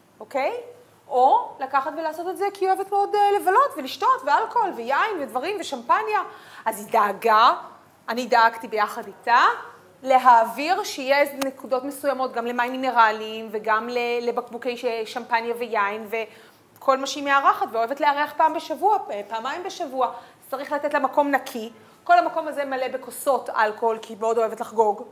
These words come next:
מאוד אוהבת לארח. אז אנחנו נותנים לה מענה שהוא ניטרלי, הוא נקי, אבל נותן לה פונקציונליות, אה, מבחינת החוויה וה-D N A האישי שלה. פתחנו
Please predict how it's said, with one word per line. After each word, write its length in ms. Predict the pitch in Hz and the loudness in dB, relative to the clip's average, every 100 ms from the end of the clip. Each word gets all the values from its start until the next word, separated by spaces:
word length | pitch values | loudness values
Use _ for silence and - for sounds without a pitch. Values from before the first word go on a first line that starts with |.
| - - | -20 -8
מאוד 220 | 240 254 | 0 2
אוהבת 220 | 247 240 | 2 2
לארח. 540 | 240 214 214 202 202 - - - - | 6 6 6 4 4 -2 -18 -20 -14
אז 100 | 220 | -12
אנחנו 200 | 226 233 | -10 -8
נותנים 240 | 247 285 381 | -8 -4 -2
לה 100 | 339 | 2
מענה 380 | 302 240 269 | 2 0 -4
שהוא 220 | 277 277 247 | -6 -8 -10
ניטרלי, 460 | 208 233 240 277 | -8 2 4 4
הוא 120 | 320 | 0
נקי, 480 | 233 - - 311 440 - - - | -8 -8 -4 -4 -4 -10 -20 -8
אבל 160 | - 240 | -6 -6
נותן 240 | 233 302 | -6 -4
לה 80 | 330 302 - - - - | -4 -6 -10 -20 -20 -12
פונקציונליות, 1000 | 254 - - 254 302 370 339 294 339 - _ _ _ _ _ - | -12 -10 -6 -2 0 0 -2 -6 -10 -14 _ _ _ _ _ -14
אה, 180 | 240 240 | -10 -8
מבחינת 460 | 233 233 - 240 247 - | -10 -10 -4 0 0 0
החוויה 920 | 254 214 - - 240 220 208 240 247 240 - 233 | 0 0 -2 -4 -4 -2 2 2 2 -2 -8 -4
וה-D 160 | 214 | -2
N 200 | 233 233 | -4 -8
A 220 | 233 226 | -8 -4
האישי 440 | 226 196 - 269 262 _ | -4 -6 -10 -10 -14 _
שלה. 440 | - - 233 220 196 - - _ _ _ _ _ _ _ _ _ _ _ | -12 -4 0 0 0 -4 -20 _ _ _ _ _ _ _ _ _ _ _
פתחנו 680 | 254 240 349 349 - 294 214 | -10 -2 2 2 -2 -8 -8